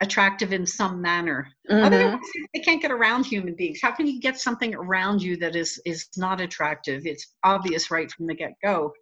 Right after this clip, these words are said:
Speaker 2: Mm-hmm. That's true.
Speaker 1: But yeah, I mean, I thought Twilight was kind of interesting. I know you
Speaker 2: No,
Speaker 1: didn't
Speaker 2: we're
Speaker 1: like
Speaker 2: not
Speaker 1: Twilight.
Speaker 2: talking about Twilight, Nancy. It's
Speaker 1: Oh,
Speaker 2: not a
Speaker 1: okay, all right.
Speaker 2: vampire story.
Speaker 1: Forget it. Forget I even said the T word.
Speaker 2: Oh my
Speaker 1: Continue,
Speaker 2: God.
Speaker 1: continue on,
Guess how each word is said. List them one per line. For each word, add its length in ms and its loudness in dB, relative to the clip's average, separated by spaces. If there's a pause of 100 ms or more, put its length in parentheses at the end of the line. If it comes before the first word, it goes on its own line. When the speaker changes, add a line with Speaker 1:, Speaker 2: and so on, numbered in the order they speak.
(360)
Speaker 2:
Mm-hmm. 480 4 (1040)
That's 280 0
true. 280 -4 (1400)
Speaker 1:
But 140 -2
yeah, 680 2 (120)
I 120 0
mean, 280 0 (240)
I 60 6
thought 240 4
Twilight 500 6
was 120 0
kind 260 2
of 80 0
interesting. 580 -4
I 40 8
know 120 12
you 140 10
Speaker 2:
No, 80 10
Speaker 1:
didn't 160 10
Speaker 2:
we're 120 12
Speaker 1:
like 80 10
Speaker 2:
not 300 10
Speaker 1:
Twilight. 180 4 (120)
Speaker 2:
talking 260 0
about 280 10 (180)
Twilight, 680 8
Nancy. 540 6
It's 220 0
Speaker 1:
Oh, 40 10
Speaker 2:
not 380 10
a 40 2
Speaker 1:
okay, 300 2 (120)
all 80 4
right. 80 6
Speaker 2:
vampire 320 4
story. 460 4
Speaker 1:
Forget 260 8
it. 260 2
Forget 320 6
I 320 8
even 160 4
said 300 4
the 80 -2
T 280 -2
word. 400 -2
Speaker 2:
Oh 120 8
my 100 12
Speaker 1:
Continue, 300 4
Speaker 2:
God. 320 -8
Speaker 1:
continue 580 2
on, 320 8